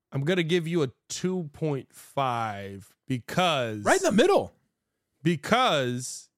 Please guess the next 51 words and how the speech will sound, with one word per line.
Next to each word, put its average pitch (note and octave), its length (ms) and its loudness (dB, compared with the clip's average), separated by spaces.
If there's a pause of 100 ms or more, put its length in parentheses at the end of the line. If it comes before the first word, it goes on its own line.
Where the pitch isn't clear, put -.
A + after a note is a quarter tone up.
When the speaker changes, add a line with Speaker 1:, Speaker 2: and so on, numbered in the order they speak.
(160)
Speaker 1:
Michael's D3+ 480 0
not D3+ 200 0
gonna C3+ 180 -2
wanna C3 240 -2
go B2 200 0
out B2 180 0
with G#2+ 120 -10
his A2+ 200 -6
last A#2+ 340 -2
pick A#2+ 200 -4
being G#2+ 220 -8
a F#2+ 80 -10
terrible B2 480 -4
pick - 460 -4 (160)
because A#2+ 320 -2
that B2 240 -4
will A#2+ 100 -6
still B2 260 -4
be A#2+ 140 -4
attached A#2 400 -4
to C3 60 -6
his A#2+ 160 -6
name. G2+ 340 -10 (300)
And A#2+ 160 -4
he's, B2+ 240 -4
uh, - 40 -16
Speaker 2:
The B2+ 280 -8 (480)
Speaker 1:
listen. C3+ 240 2
Speaker 2:
legacy A#3 420 2
has F#3+ 140 4
been E3 160 2
cemented B2 440 -2
there. F#2 300 -8
Speaker 1:
It, F3+ 80 0
Speaker 2:
It's, - 160 -4
Speaker 1:
uh, D#3+ 220 -8 (560)
Speaker 2:
I C4+ 40 0
Speaker 1:
it, - 280 -4
for F4 180 2
sure, C#3 340 0
but F3 220 0
it's F#3 160 -4
one A3+ 160 0
of G#3 60 -2
the F#3+ 60 0
most F#3 220 -2
competitive D#3+ 460 -2
things. C#3+ 240 -2
But F3+ 320 0
realistically, E3 720 -2
right, C#3+ 240 0